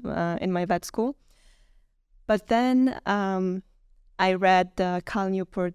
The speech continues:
Deep Work, and I believe, uh, he mentioned in this book that you should keep the schedule. Uh, like, uh, you should s-, basically have a plan for every minute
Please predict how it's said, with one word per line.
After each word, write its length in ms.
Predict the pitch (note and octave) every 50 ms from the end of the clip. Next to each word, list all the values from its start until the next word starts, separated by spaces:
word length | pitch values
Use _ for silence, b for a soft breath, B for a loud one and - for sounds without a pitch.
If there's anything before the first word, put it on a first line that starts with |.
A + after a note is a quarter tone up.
| _ - G3+
Deep 240 | G3 F3+ E3 - G3+
Work, 300 | G3 A#3 C#4+ - - - _ _ _ _ _ _ _ _ _ - _ - -
and 260 | G3+ G3 F#3+ F#3 - -
I 100 | G3+ G3+
believe, 500 | F#3+ G3+ G3+ G3+ G3+ G3+ G3 - - -
uh, 420 | F#3+ F#3 F3+ F3 E3+ - - - - - A3 - - _
he 160 | - G#3 G3+
mentioned 480 | G3 G3 F3+ F#3 F#3+ - - G3+ F#3 F3
in 140 | F3 E3+
this 180 | F3 F#3 E3+ -
book 420 | - F#3+ F3+ F3+ F3 - - - _ _ _ _ _ _ _ _ -
that 340 | F#3+ F#3+ F3+ - - - -
you 120 | G3 G3
should 300 | F3+ - - F3+ - -
keep 220 | - - F3+ -
the 80 | - F#3+
schedule. 600 | - - - - F#3 F3 F3 F#3+ F#3 G3 A3+ A#3+ _ _ _ _ _ _ _ _ _ _ -
Uh, 600 | - F3 E3+ E3+ E3+ E3+ E3+ E3+ E3 E3+ E3 F3 F3+ b b b b _ _ _ _ _ -
like, 340 | - - F#3 F3+ _ - -
uh, 440 | F#3+ F#3 F#3 F#3 F#3 F#3 F#3+ - - - - _ _ _ _ _ _ _ _ _ _ _ _ _ _ _ -
you 180 | - - G#3+ G3+
should 160 | - - G3
s-, 220 | - - - - A#3+ F#3+
basically 480 | G3 G#3 B3+ - - G#3+ - A3+ G3 G#3
have 220 | G3+ G3+ G3+ G3
a 60 | G3+
plan 360 | G3 - - G#3 G3 G3 G3 F#3
for 160 | - G3 E3 -
every 280 | - G3 F3+ F3 F#3 F#3
minute 500 | F3+ F3+ F3+ F3+ F3 E3+ F3 _ - -